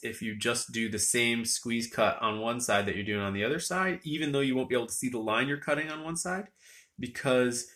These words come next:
you're gonna be able to create a more consistent curve. The potato peeler cut is kinda terrible for creating nice fluid curves. So even though you think you're in control because you can see the line you're cutting, you're actually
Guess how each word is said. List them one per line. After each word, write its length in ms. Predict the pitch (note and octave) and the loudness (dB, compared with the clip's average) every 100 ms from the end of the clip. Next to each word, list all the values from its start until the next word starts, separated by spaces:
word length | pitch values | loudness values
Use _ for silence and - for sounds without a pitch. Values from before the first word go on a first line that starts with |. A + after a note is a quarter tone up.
| - | -12
you're 120 | A#2+ | -2
gonna 140 | C3+ D3 | 0 2
be 120 | D#3 | 4
able 140 | C#3 | 2
to 80 | B2+ | 0
create 420 | - - B2+ A2 | -8 0 2 2
a 40 | A2 | -2
more 180 | A2 | -4
consistent 640 | A2 G2+ - - - F#2+ - | -4 -4 -4 -2 -4 -6 -10
curve. 400 | - F2+ A1 - | -6 -4 -4 -10
The 60 | |
potato 400 | - - - A3 | -16 -6 2 2
peeler 240 | A3+ E3 C#3 | 2 -2 -2
cut 260 | - - | 0 0
is 80 | - | 0
kinda 260 | - A3+ F#3 | -4 -4 -4
terrible 440 | - A#2 A2 F2 D2 | 2 4 4 2 -6
for 160 | - | -10
creating 540 | - - G#2 G2+ G2+ G2 | -10 -4 -2 0 -2 0
nice 300 | G#2 G2+ - | 0 0 -6
fluid 480 | - A2+ G2+ F2+ | -6 -4 -2 -4
curves. 540 | - G2+ C#2 F2 - - - - - - | -4 -4 -4 -8 -14 -16 -20 -20 -18 -4
So 360 | - A#2+ A2 | 0 2 2
even 300 | E3 E3 E3+ | 0 2 2
though 160 | C#3 C3 | 4 4
you 180 | A2+ G#2+ | 2 0
think 400 | - B3 C4+ - | 2 4 4 2
you're 360 | C3 B2+ A2+ - - | 2 2 0 -12 -8
in 180 | B2 A2 | -6 -6
control 460 | - G2+ - G2 A#2+ | -8 -6 -2 0 0
because 300 | C3 A2 G#2 | -2 -4 -6
you 80 | F#2+ | -4
can 120 | G2 | -2
see 460 | - - - C3+ | 0 0 2 0
the 120 | B2+ A2+ | 2 2
line 260 | A2+ A#2 | 4 4
you're 120 | G#2 | 2
cutting, 360 | F#2 - F3 A#2 | -2 0 2 2
you're 120 | G#2+ | 6
actually 540 | C3 D#3+ - A#2 A2 | 6 6 0 -4 -4